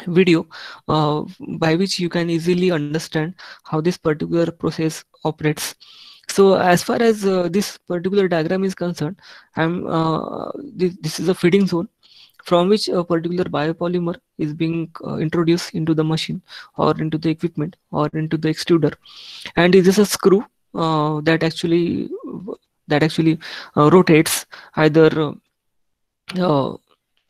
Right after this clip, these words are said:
either, uh, ro-, th-, that actually rotates. Um, so this, uh, during the rotation of this particular screw, so this parti-, kneading, kneading takes place, uh, once the feed is entered into the, um, kneading zone,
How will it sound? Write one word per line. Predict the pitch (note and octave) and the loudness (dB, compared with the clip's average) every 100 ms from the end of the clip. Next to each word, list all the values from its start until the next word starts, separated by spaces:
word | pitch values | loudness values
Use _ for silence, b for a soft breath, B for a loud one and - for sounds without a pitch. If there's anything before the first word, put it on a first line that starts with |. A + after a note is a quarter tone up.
| - | -4
either, | E3 D#3 D#3+ - B B B | -2 0 0 -4 B B B
uh, | - D3 C#3 - - _ _ _ E3 | -4 -2 -2 -4 -10 _ _ _ -4
ro-, | E3+ C4 | -4 -4
th-, | D#3+ - - | -6 -6 0
that | F3 E3 | 0 2
actually | D#3+ F#3+ | 0 0
rotates. | F3+ F#3+ D#3 D3+ - - B B - | 2 2 0 -4 -8 -14 B B -8
Um, | E3 D#3 C#3+ C#3+ - - | -4 -4 -4 -8 -12 -14
so | - - E3+ - | -8 -2 -2 -2
this, | D#3 G3+ - | 0 0 0
uh, | - E3+ | 0 2
during | E3 F#3+ G#3+ | 4 4 4
the | F#3+ | 2
rotation | E3+ A3 B3 A#3+ | 2 0 0 -4
of | A#3+ | -2
this | G#3+ G#3 | -4 -2
particular | F#3+ F3+ F#3+ F#3+ F#3 | -2 -2 -2 -2 -2
screw, | - - F3 D#3+ _ B B B B B | -4 -2 -2 -2 _ B B B B B
so | - F3 | 0 0
this | E3+ G#3 G#3 - | 2 0 0 -4
parti-, | - F3 F3 - | 0 0 0 -4
kneading, | - F3+ F#3+ E3 A3+ - - | 2 2 2 0 -6 -10 -2
kneading | F3 F3 A3 | 0 2 0
takes | A3 - | -2 -8
place, | - E3 F3+ - _ - | -6 -4 -4 -10 _ -8
uh, | D#3+ D#3 D#3+ D#3 | -4 -2 -2 0
once | F3+ G3 | 0 0
the | F#3+ | -2
feed | F#3 F3+ F#3 | -2 2 2
is | F3+ | 2
entered | G3+ E3 F3 E3+ | 0 -2 0 -2
into | E3 E3 D#3+ | -2 -4 -4
the, | D#3+ D#3 E3+ B B B - | -2 -2 -4 B B B -8
um, | D3+ D3 D#3 F#3+ G3+ C4+ E4 | -6 -4 -6 -8 -10 -10 -10
kneading | - D#3 D#3 E3+ E3 | -4 2 4 4 4
zone, | E3+ D#3 | 2 0